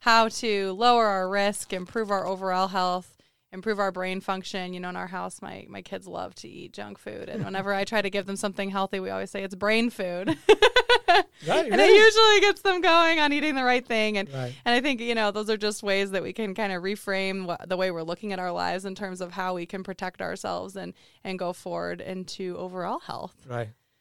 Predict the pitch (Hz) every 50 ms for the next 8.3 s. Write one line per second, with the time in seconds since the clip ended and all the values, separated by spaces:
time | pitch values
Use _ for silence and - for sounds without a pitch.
0 | _ _ _ _ _ _ _ _ - 254 233 233 262 269 - - 349 - - 339
1 | 339 339 - 359 302 254 226 202 196 - 208 190 - - 226 190 180 180 196 208
2 | 233 233 220 247 - - 302 277 254 247 240 247 262 294 277 254 247 247 247 -
3 | 269 247 - 247 240 226 202 202 202 208 214 - 233 214 208 185 202 190 - -
4 | 202 - 208 190 180 175 185 196 208 202 190 190 202 - 226 220 202 - 202 -
5 | - 202 196 - 190 190 - - - 190 190 190 185 - 175 170 170 170 175 -
6 | - - 170 165 160 165 165 165 165 165 160 165 165 160 - - - - 185 -
7 | 170 185 254 269 269 247 220 202 233 220 214 220 226 214 196 180 170 160 156 175
8 | 196 214 220 220 214